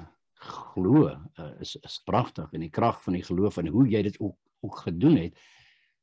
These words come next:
Maar daar is tog, is, is daar nie mense wat vir jou sê, "Michelle, jy en Okkert," en dan klink dit vir my nogal of Okkert dalk die, die, die, die, die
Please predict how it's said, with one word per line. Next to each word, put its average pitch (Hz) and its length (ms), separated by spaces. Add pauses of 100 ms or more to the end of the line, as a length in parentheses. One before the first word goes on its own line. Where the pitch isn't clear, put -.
(1120)
Maar 95 140
daar 123 160
is - 140
tog, - 320 (100)
is, - 160
is 110 160
daar 107 120
nie 151 120
mense 104 440
wat 117 140
vir 110 160
jou 95 140
sê, 110 300 (680)
"Michelle, 113 460
jy 92 340
en 101 120 (640)
Okkert," 110 360
en 95 100
dan 90 240 (420)
klink 110 180
dit 107 140
vir 104 100
my 92 60
nogal 90 220
of 87 140
Okkert 90 300
dalk 87 240
die, 85 240 (960)
die, 87 160
die, 82 180
die, 80 340
die - 300